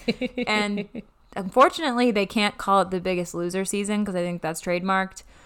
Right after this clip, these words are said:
Speaker 2: Um, but, it, like, basically, it can be all those people who we never got to see, like, the people that didn't really get a chance. Like, you never know. Some of them could be competitors. Um, so then Kemi makes it back in the house, and Kemi is gunning for Jackson now. She's like,
Speaker 1: Yeah.
Speaker 2: "Mm-mm, girl, I'ma get you."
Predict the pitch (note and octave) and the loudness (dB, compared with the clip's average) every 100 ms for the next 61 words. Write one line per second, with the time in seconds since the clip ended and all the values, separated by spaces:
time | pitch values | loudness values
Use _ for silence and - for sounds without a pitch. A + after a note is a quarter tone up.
0 | - - G3 F3+ F3 F3 - F3+ G3+ F3+ | -20 -6 -4 -2 -4 -8 -10 0 4 4
1 | D#3+ - _ _ - - _ _ - G#3 | 2 -4 _ _ -12 -12 _ _ -4 -2
2 | F#3 - G3+ A3+ B3+ C4 A3+ G#3+ G#3+ G#3+ | -2 -2 -2 -2 -2 -2 -2 -4 -4 -2
3 | A3 G3+ A3 G#3+ - A3+ C4 G#3 G3 F#3 | 0 0 -2 -4 -6 -4 -2 -2 -2 -2
4 | F3 F#3 F#3 F3+ - F#3+ F3 E3 - _ | -4 -4 -4 -4 -6 -6 -4 -4 -8 _
5 | _ _ - - - A3 D#4+ F3 E3 F#3 | _ _ -18 -12 -4 0 0 0 -4 -6
6 | G#3 G#3+ G3+ G3 F#3+ F3+ E3 - F3 F3+ | -4 -2 -2 -4 -4 -4 -6 -6 -4 -4
7 | A#3 - A3 B3+ C5+ E4 A#3 D#4 - A4 | -4 -4 -2 0 0 2 2 0 -2 -2
8 | A#4+ A4 E4+ C#4+ A#3+ D#4+ G4 G#3+ F#3 F3 | -2 -2 -4 -4 -4 -4 -4 -6 -8 -10
9 | - _ _ _ _ _ _ _ _ _ | -18 _ _ _ _ _ _ _ _ _
10 | _ - G#3 G#3+ G#3+ G#3+ D4 D4 F4 - | _ -4 0 0 -2 -4 -2 -2 -4 0
11 | C4 C4+ C#4+ C4 G3+ - F#3+ F3+ E3+ F3+ | 2 4 4 0 0 -4 -6 -4 -4 -6
12 | E3+ E3+ D#3 E3+ F#3+ - - - F#3 F#3+ | -8 -6 -6 -6 -10 -18 -20 -12 -8 -4
13 | A3+ A3 A#3 F#3 F#3 F3 F3 D3 D3+ D3+ | 0 2 0 0 -2 -2 -4 -4 0 0
14 | - D#3+ C#3+ C#3+ D#3 - A3 G3+ F3+ E3+ | -2 -8 -6 -4 -6 -4 -2 2 2 2
15 | G#3 G#3+ G#3 G#3 G3+ G3+ G3+ F#3+ F3+ F#3+ | 0 0 0 0 2 4 6 4 2 0
16 | F#3+ - D#3+ | -4 -4 -4